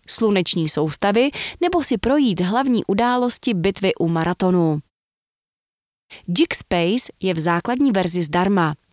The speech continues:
Vylepšené funkce vás budou stát tisíc dvě stě devadesát korun měsíčně. Ale nebojte se, základní verze vám bude určitě stačit.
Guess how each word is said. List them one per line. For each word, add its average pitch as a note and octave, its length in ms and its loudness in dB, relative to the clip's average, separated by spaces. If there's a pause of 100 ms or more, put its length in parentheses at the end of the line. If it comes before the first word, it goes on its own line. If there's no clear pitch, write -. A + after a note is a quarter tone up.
Vylepšené B3 640 0
funkce F#3+ 420 -2
vás A#3 220 0
budou G3 280 0
stát G#3 380 0 (200)
tisíc C4+ 500 0
dvě G3 240 0
stě C#4+ 180 0
devadesát G3 520 0
korun E3+ 340 -2
měsíčně. E3 720 0 (540)
Ale A#3+ 180 2
nebojte A3 480 2
se, D#3+ 240 2 (180)
základní A3+ 540 0
verze F#3+ 320 0
vám F3 200 0
bude E3 200 -2 (120)
určitě F#3+ 440 0
stačit. F3 460 0